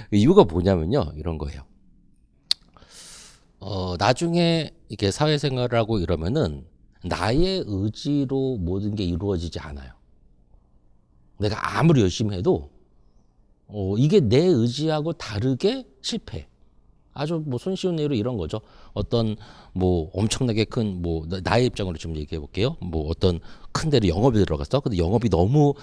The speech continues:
그 큰 기업이라서 한 오 년 계획을 세우고 영업에 들어간 거예요. 예, 근데 엄청나게 한 사람한테 공을 들였던 거지. 그래서 그 공 들인다라는 게 뭐냐면 이런 거예요. 그냥 별거 아니고, 어, 쉽게 말하면, "야, 어서 좀, 어,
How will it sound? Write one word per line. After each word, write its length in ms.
그 140
큰 300
기업이라서 720
한 160
오 240
년 220
계획을 480
세우고 380
영업에 260
들어간 320
거예요. 180
예, 260
근데 380
엄청나게 840
한 200
사람한테 300
공을 300
들였던 360
거지. 240
그래서 240
그 120
공 220
들인다라는 520
게 80
뭐냐면 360
이런 200
거예요. 320
그냥 260
별거 220
아니고, 480
어, 160
쉽게 200
말하면, 320
"야, 180
어서 180
좀, 160
어, 140